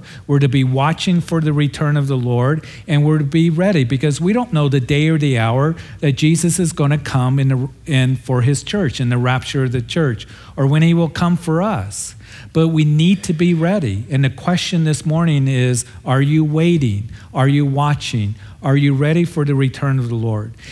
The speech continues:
And even though we can say we don't know the day or the hour, the times and seasons,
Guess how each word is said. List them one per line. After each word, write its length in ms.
And 160
even 280
though 140
we 160
can 160
say 300
we 160
don't 180
know 140
the 140
day 260
or 80
the 180
hour, 280
the 100
times 480
and 140
seasons, 640